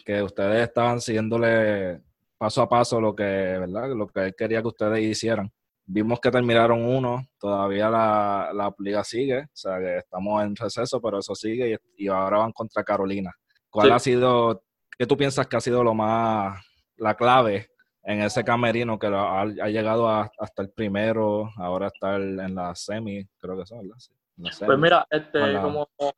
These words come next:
Speaker 1: quarters.
Speaker 2: como
Speaker 1: Ajá.
Speaker 2: no-, como nos recalca el, el dirigente, yo pienso que la defensa, como bien di-, lo dice él, la defensa, lo que es los rebotes,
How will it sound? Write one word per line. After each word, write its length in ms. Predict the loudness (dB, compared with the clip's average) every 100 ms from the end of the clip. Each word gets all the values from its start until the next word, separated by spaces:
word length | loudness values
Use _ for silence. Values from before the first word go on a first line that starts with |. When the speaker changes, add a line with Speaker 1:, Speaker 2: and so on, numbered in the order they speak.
| -6
Speaker 1:
quarters. 460 | -6 -6 -10 -20 _ _ _ _
Speaker 2:
como 240 | 0 0 2
Speaker 1:
Ajá. 80 | 0
Speaker 2:
no-, 220 | 0 -2
como 200 | -6 -6 _ _
nos 120 | -6
recalca 880 | -4 -2 -2 -2 2 4 6 2 0
el, 400 | -6 -6 -8 -10
el 140 | -10 -8
dirigente, 580 | -8 -8 -10 -12 -18 -18 _ -6
yo 80 | -6
pienso 220 | -4 -6
que 80 | 2
la 120 | 4
defensa, 440 | 4 0 -8 -10 -16 _ _ _ _
como 200 | -10 -6 -4
bien 180 | -4
di-, 220 | -2 -2 2
lo 120 | 2
dice 280 | 2 0 -2
él, 180 | 0
la 120 | 2 2
defensa, 500 | 2 -2 2 4 4
lo 120 | 2
que 200 | 0 0
es 40 |
los 220 | 2 2
rebotes, 580 | 0 2 4 4 2 -2